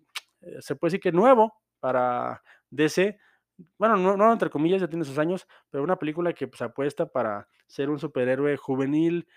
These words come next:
eh, desde mi punto de vista, tipo Peter Parker, estos, estos héroes que son jóvenes y que le at-, atienden o le hablan más a los jóvenes para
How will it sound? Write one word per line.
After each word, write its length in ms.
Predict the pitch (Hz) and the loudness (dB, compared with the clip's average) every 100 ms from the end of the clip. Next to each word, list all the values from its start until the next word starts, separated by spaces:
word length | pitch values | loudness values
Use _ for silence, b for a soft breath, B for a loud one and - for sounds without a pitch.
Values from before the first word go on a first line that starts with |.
| b _ | b _
eh, 500 | 117 110 107 107 107 | -16 -12 -12 -12 -14
desde 380 | 110 123 127 127 | -16 -10 -6 -4
mi 220 | 127 127 | -4 -8
punto 320 | 120 151 156 143 | -8 -10 -4 -4
de 60 | |
vista, 360 | 139 - 143 117 | -4 -2 -2 -2
tipo 440 | - 131 - 127 | -8 -10 -6 -6
Peter 280 | - 117 113 | -6 -6 -6
Parker, 480 | - 104 104 - 104 | -2 -2 -2 -10 -10
estos, 340 | 104 - 113 - - | -10 -14 -18 -18 -14
estos 320 | 127 - 123 | -14 -12 -6
héroes 320 | 123 127 - b b b | -6 -6 -10 b b b
que 120 | - | -14
son 180 | 110 123 | -8 -6
jóvenes 500 | - 135 143 143 135 | 2 2 4 -2 -6
y 80 | 123 | -10
que 160 | 120 | -10
le 280 | 113 113 123 | -10 -10 -10
at-, 140 | 113 - | -12 -10
atienden 580 | 117 117 139 143 143 139 - | -10 -8 -4 -2 -2 -4 -6
o 260 | 123 120 | -4 -2
le 220 | 123 123 | -2 -2
hablan 340 | 127 131 135 131 | 0 0 0 -2
más 340 | 127 127 - B B B _ | -2 -2 -6 B B B _
a 140 | 113 | -8
los 280 | 104 101 101 | -6 -6 -10
jóvenes 540 | - 151 156 151 156 - _ _ | -2 2 2 2 -2 -8 _ _
para 420 | - 110 110 113 | -8 -4 -4 -6